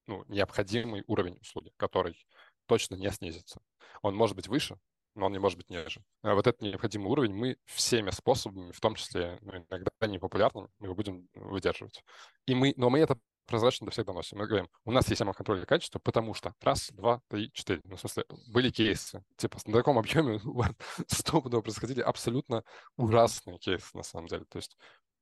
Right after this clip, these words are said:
ну, я не могу все рассказывать, но, типа, мы расторгали там договора с какими-то там преподавателями настолько просто негативных нотах, потому что это было настолько с-, сильное нарушение всех наших принципов, всех наших стандартов и иногда и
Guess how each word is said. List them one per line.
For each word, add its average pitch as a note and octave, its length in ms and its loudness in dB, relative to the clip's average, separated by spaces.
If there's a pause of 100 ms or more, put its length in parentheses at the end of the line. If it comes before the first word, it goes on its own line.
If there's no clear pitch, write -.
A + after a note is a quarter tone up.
(220)
ну, A#2 100 -2
я G#2 120 6
не G2+ 100 0
могу G#2+ 200 0 (400)
все - 180 -6
рассказывать, A#2 500 2
но, F#2+ 140 -10
типа, - 440 -16 (500)
мы B2 180 4
расторгали A2 640 2
там F2+ 280 -6 (100)
договора G#2+ 600 4
с - 100 -6
какими-то G2 480 -8
там F2 120 -14
преподавателями G2 640 2
настолько F#2+ 600 -2 (400)
просто - 240 -8
негативных G2+ 640 0
нотах, - 280 0 (460)
потому G#2 320 0
что - 240 2
это F#2 160 0
было G2 180 0
настолько G#2 340 -2
с-, G#2 60 -8 (320)
сильное A#2 400 0
нарушение G2+ 640 0
всех - 320 0
наших G2 280 -6
принципов, G#2+ 360 -8
всех - 220 -2
наших - 180 -8
стандартов - 380 -16 (720)
и F2+ 580 -8
иногда F#2 360 2
и F#2 200 -6